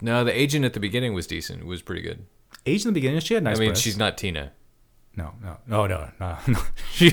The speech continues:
Speaker 2: she's no Tina. <laughs> No. We're probably not gonna get a Tina again, to be quite honest.
Speaker 1: I hate these movies. I'm done. I'm done. No more Tinas?
Speaker 2: <laughs> But th-, those are eighties tits. You don't get those kind of tits anymore.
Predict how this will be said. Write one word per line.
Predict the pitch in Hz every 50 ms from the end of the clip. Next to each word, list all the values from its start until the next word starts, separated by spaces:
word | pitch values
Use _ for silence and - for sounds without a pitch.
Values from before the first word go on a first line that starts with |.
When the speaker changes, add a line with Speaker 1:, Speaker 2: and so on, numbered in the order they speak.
| - - -
Speaker 2:
she's | - - - 214 - - -
no | 180 170 143
Tina. | 131 - - 139 131 110 98 104 107 - -
<laughs> | -
No. | - 127 - - - - - - - - - - - - - - - - - -
We're | 120 117
probably | - - 127 117 107 110 107
not | 104 104 98 92 -
gonna | - 90 90
get | 87 95 87
a | 87
Tina | - - 107 95 90 87 85
again, | 78 80 90 110 104 87 76 71 -
to | - -
be | - 85
quite | - 87 85 82
honest. | 85 87 85 80 87 117 120 - - - - - - - - - - - - - -
Speaker 1:
I | - 113
hate | 101 101 95
these | - 98 85 92
movies. | 92 90 90 90 - - - - _ -
I'm | 110 110
done. | 101 98 90 85 - - - - - - - - - - _ _
I'm | 107 104
done. | 90 87 82 80 -
No | - 113 113
more | 117 -
Tinas? | - 147 139 147 165 180 220 - - -
Speaker 2:
<laughs> |
But | 311 - - 147 135
th-, | 170 175 180 -
those | 175 185 180 180
are | 180 170
eighties | 151 147 156 160 156 151 -
tits. | - 175 139 - - - - -
You | 123 123
don't | 143 139 127
get | 151 147
those | 151 117
kind | - 107 95
of | 90
tits | - 98 90 -
anymore. | 87 80 82 80 80 90 104 104